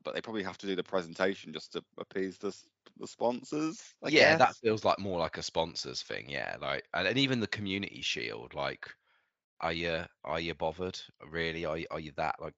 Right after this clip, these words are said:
Speaker 2: bothered? I mean, back in the day, back in the classic Arsenal United days, where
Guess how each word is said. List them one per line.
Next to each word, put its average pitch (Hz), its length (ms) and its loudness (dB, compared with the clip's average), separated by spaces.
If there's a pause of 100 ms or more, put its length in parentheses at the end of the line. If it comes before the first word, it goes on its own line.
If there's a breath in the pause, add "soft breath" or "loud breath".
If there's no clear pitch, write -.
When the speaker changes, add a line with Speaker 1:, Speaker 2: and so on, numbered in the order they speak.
Speaker 2:
bothered? 82 280 0
I - 20 2
mean, 92 140 -2
back - 280 4
in 90 80 -4
the 78 80 -4
day, 80 240 -2
back - 260 0
in 90 120 -6
the 76 80 -4
classic - 680 -4
Arsenal 76 380 -4
United 78 460 -4
days, - 380 -4
where 67 360 0